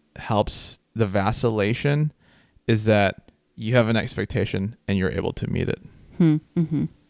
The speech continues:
Speaker 1: Like, it's, it's not disappointing. It's like you wanted to do something, you were able to do it.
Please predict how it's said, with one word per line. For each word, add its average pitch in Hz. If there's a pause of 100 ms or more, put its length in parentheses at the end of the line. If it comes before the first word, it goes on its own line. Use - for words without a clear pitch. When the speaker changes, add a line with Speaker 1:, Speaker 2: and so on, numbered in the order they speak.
Speaker 1:
Like, 95
it's, -
it's -
not 101
disappointing. 92
It's -
like 90 (100)
you 101
wanted 98
to 98
do 98
something, 92
you 92
were 87
able 87
to 87
do 90
it. -